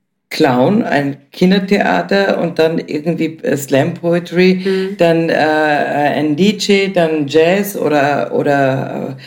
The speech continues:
Speaker 1: neues Wiener Lied. Also es ist bewusst nicht so, dass wir gesagt haben, wir machen jetzt eine Bühne nur dafür, außer bei den Clubs, weil das hat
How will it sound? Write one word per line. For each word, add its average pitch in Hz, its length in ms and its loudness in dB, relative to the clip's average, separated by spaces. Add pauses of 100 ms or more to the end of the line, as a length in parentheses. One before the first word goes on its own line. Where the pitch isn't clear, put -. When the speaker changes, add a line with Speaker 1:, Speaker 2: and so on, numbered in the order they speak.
(200)
Speaker 1:
neues 139 340 2
Wiener 175 240 2
Lied. 190 280 -2 (240)
Also 160 200 2 (280)
es 156 180 0
ist - 120 -20
bewusst 175 480 0
nicht 202 140 2
so, 175 120 -2
dass 156 160 -2
wir 156 80 -4
gesagt 151 280 -4
haben, 143 120 -6
wir 139 120 -4
machen 127 200 -8
jetzt 135 200 -6 (120)
eine 151 460 2
Bühne 156 340 -4
nur 143 160 -2
dafür, 135 380 -2
außer 170 180 2
bei 180 80 2
den 160 200 -2
Clubs, 180 500 -4 (340)
weil 143 120 -4
das 135 200 -8
hat - 260 -8